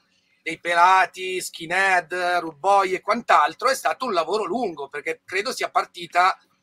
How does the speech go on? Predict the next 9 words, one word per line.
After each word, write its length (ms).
dallo 220
ska, 300
dagli, 300
da 140
tutti 380
gli 80
ska 220
festival 640
fatti 560